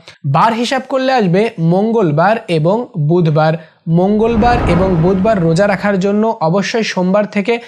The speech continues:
প্রস্তুতি গ্রহণ করতে হবে। সোমবারে শেষ রাতে সাহরি গ্রহণ করতে হবে।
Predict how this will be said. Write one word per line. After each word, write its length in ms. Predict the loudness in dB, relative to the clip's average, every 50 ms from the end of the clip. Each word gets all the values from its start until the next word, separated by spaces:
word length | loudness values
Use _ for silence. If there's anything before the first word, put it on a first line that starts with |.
| -20 -20 _ _
প্রস্তুতি 460 | -4 -2 -2 -2 -2 -4 -4 -2 -2
গ্রহণ 380 | 0 0 0 2 2 0 0 -2
করতে 260 | -2 -4 -4 -4 -2
হবে। 340 | 0 0 2 2 2 0 0 -4 -10 -20 -20 -20 -14
সোমবারে 640 | -10 -4 -4 -2 -2 0 0 0 0 0 0 -2 -4
শেষ 360 | -4 -2 -2 -2 -2 -2 -4
রাতে 300 | -4 -2 -2 -2 -4 -4 -4
সাহরি 460 | -6 -4 -2 -2 -2 -2 -2 -2 0
গ্রহণ 400 | 0 0 0 2 2 2 0 -2
করতে 280 | -2 -4 -4 -4 -4 -2
হবে। 360 | 0 0 2 2 0 0